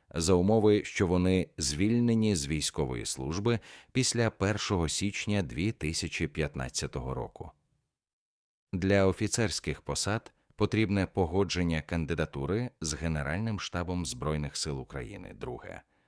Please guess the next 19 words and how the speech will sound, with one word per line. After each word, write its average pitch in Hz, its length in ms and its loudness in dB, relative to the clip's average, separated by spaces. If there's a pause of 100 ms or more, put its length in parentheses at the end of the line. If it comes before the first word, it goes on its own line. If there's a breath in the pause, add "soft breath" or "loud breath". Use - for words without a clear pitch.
(1000)
Для 104 300 4
таких 139 360 -2
осіб 104 280 0
встановлюється 87 920 0
випробувальний 73 760 -2
термін — 57 440 -10 (560)
два 98 380 -2
місяці. 85 640 -4 (720)
Граничний 82 880 -2
вік 78 260 -4
перебування 67 720 -6
на 64 140 -10
військовій 60 500 -10
службі 76 580 -6 (160)
для 76 300 -4
них 69 300 -6
не 69 180 -6
встановлюється. - 920 -8 (540)
Третє. 117 480 -4